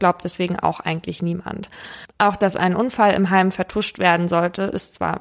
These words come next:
möglich, aber auch keine beliebte Theorie. Dass Marianne Schmidt einer Gewalttat zum Opfer gefallen ist, daran wollen die wenigsten in La nur denken.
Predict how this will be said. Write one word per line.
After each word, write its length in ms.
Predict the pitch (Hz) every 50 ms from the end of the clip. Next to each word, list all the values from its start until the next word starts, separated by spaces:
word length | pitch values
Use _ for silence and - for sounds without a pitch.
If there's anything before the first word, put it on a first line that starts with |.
| -
möglich, 640 | 185 202 233 - - - 196 185 214 240 226 - - - _
aber 240 | - 190 185 180 180
auch 220 | - 175 - -
keine 340 | - - 185 175 175 175 165
beliebte 460 | - 170 - 190 185 180 - - 170
Theorie. 560 | 165 - - - - - - - 180 - - - _ _ _ _ _ _ _ - - - - - - -
Dass 120 | - 202
Marianne 440 | 185 208 196 190 214 208 202 208 220
Schmidt 240 | 214 - 226 226 208
einer 180 | - 208 196 190
Gewalttat 500 | 185 185 208 226 247 - 233 208 196 -
zum 120 | 202 196
Opfer 260 | - 190 185 - 190 185
gefallen 420 | 170 180 - 190 180 170 175 175
ist, 340 | - - 190 208 - - - _ _
daran 300 | - 190 185 175 175 175 170 -
wollen 300 | 185 180 170 165 170 165
die 140 | 170 175 175
wenigsten 520 | 170 160 156 175 180 - - - - 185
in 160 | 185 - 170 165
La 340 | 160 151 151 160 165 - -
nur 140 | - 170 170
denken. 640 | 170 170 170 170 165 - _ - 180 - - 190